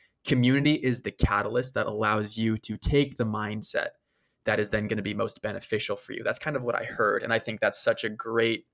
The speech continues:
and articulate way of putting it, because that's all other people do, is they accelerate the path perhaps that you were on and then maybe reach out a hand and kind of show you the way, um, if you didn't see the path on your own. So I think,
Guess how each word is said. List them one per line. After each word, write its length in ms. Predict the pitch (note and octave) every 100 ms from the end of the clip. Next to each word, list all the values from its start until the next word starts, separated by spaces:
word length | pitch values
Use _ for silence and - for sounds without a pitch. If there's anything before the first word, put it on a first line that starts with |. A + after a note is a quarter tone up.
| _ _ -
and 80 | A#2
articulate 520 | A2+ - C3+ A#2+ -
way 200 | A2 G#2+
of 160 | G#2
putting 240 | - C3 A2
it, 180 | A2 -
because 540 | G#2+ - F#2+ F2+ - - _ _ _ -
that's 180 | C3
all 200 | C#3+ C#3
other 140 | A#2 A2+
people 300 | - A2+ G2+
do, 200 | G#2 G2+
is 100 | G2
they 140 | G#2
accelerate 580 | G#2 - A2+ A2+ A2 -
the 80 | -
path 340 | - G2+ A#2+
perhaps 300 | - G#2 G2+
that 80 | -
you 100 | A2
were 100 | G#2+
on 300 | A#2 C3 D3
and 180 | D3+ A#2
then 160 | A2 A2
maybe 300 | A2 A2 G#2+
reach 280 | A2+ A#2 A2
out 140 | G#2+
a 40 | G#2+
hand 280 | A2 G#2
and 120 | G#2 G#2
kind 180 | A2
of 60 | G#2+
show 280 | - C#3 C#3+
you 180 | C3+ A#2+
the 100 | G#2+
way, 360 | G#2 G2+ G2+ - _ - -
um, 200 | G#2 G#2 G#2+
if 120 | G#2+
you 80 | G#2+
didn't 220 | G#2 G2
see 100 | -
the 80 | -
path 280 | - - G2+
on 100 | G2
your 160 | -
own. 200 | - - -
So 320 | - G#2+ - - _ - _ _
I 120 | B2
think, 420 | A2+ B2 A2+ -